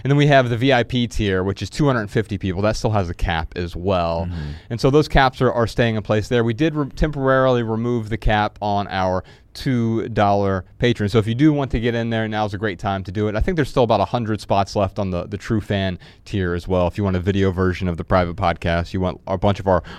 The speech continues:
Speaker 1: archives of live events, they're all in there as well. But on the Maximal episode today, we're gonna talk about some of those money problems that even you and I have when,
Speaker 2: Mm.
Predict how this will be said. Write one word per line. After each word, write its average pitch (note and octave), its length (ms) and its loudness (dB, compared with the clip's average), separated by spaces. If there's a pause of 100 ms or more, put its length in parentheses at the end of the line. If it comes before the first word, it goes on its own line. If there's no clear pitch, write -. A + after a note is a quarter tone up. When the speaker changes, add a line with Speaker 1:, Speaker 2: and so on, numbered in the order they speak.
Speaker 1:
archives F#2+ 680 4
of E2+ 120 -6
live F2+ 260 4
events, F2+ 480 -2 (400)
they're G#2 280 4
all F#2 300 2
in F#2 320 -4
there E2+ 320 -4 (280)
as G#2+ 120 -2
well. A2 220 8
But C#3+ 180 4
on F3+ 320 4
the D3+ 60 2
Maximal D#3 340 4
episode B2+ 220 2
today, A#2 180 2
we're C#3 100 -2
gonna E3+ 100 2
talk D#3 200 4
about A#2+ 160 -2
some C3 100 -4
of A#2+ 60 -2
those G#2+ 240 0 (160)
money A2+ 340 -2
problems G#2 380 2
that A2 100 0
even D3+ 240 0
you F3+ 160 4
and E3 80 2
I E3 160 4
have G#2+ 480 2
when, A2 180 0
Speaker 2:
Mm. F#2+ 120 -4